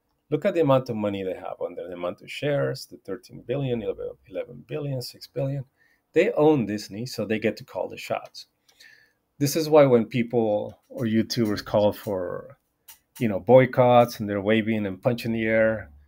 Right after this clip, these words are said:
saying, "Disney, you're not gonna get a single dollar from me, and Hollywood, I'm done with you, no more money, blah, blah, blah." This is why it doesn't work, right? If you try to think about it, like, you know, fans have been complaining for a long time,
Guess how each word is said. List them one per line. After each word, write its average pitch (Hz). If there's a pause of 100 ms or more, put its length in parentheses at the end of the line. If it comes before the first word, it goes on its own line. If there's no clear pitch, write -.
saying, 104
"Disney, 123
you're 113
not 107
gonna 104
get 107
a 98
single 113
dollar 107
from 107
me, 107
and 82 (100)
Hollywood, 107
I'm 92
done 110
with 107
you, 107
no 101
more 104
money, 104 (600)
blah, 98
blah, 98
blah." 95 (1000)
This 180
is 220
why 202
it 156
doesn't 139
work, 95
right? 107
If 123
you 131
try 151
to 160
think 135
about 107
it, 107
like, 104 (520)
you 151
know, 131
fans 160
have 170
been 127
complaining 117
for 101
a 95
long 95
time, 87